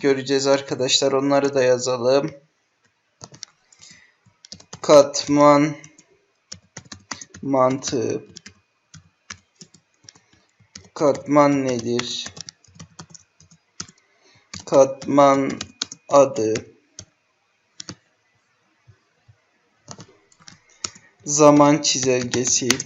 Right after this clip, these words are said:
Zaman çizelgesinde döngü.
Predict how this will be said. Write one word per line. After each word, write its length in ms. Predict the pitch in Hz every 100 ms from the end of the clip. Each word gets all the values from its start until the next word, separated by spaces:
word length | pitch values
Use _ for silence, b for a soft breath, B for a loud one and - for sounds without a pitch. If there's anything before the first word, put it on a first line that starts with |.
| - _ _ _ _ - - _ - - - _ _ _ - 160 - - _ _ - - - _ _ _ - - - 160 _ _ - - _ _ B B B B
Zaman 400 | - 143 143 143
çizelgesinde 1120 | - 139 143 143 139 143 - 135 135 143 143
döngü. 800 | 143 139 135 131 131 120 123 120